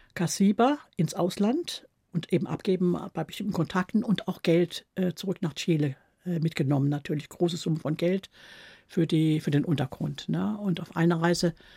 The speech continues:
habe ich dann, äh, fünfundvierzigtausend Dollar mitgebracht für den Generalsekretär der Sozialisten. Das war vorher so vereinbart. Und als ich zurückkam,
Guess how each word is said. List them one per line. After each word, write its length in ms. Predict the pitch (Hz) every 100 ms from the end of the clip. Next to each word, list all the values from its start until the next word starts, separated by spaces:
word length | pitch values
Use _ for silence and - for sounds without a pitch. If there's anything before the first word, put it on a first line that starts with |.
| - - -
habe 140 | 165
ich 80 | 143
dann, 360 | 160 156 156
äh, 200 | 196 180
fünfundvierzigtausend 960 | 160 190 175 170 190 - 160 160 170 -
Dollar 240 | 160 156 175
mitgebracht 600 | 220 202 - 214 - -
für 120 | 175
den 120 | 156
Generalsekretär 800 | 160 151 156 165 - 196 196 185
der 120 | 180
Sozialisten. 640 | - 165 165 190 - 285 339 _ - - - -
Das 140 | 180
war 80 | 160
vorher 220 | - 185
so 120 | 170 165
vereinbart. 880 | - 151 165 185 208 240 330 - - _
Und 180 | 202 170
als 140 | 170
ich 100 | 185
zurückkam, 520 | - 214 - 208 208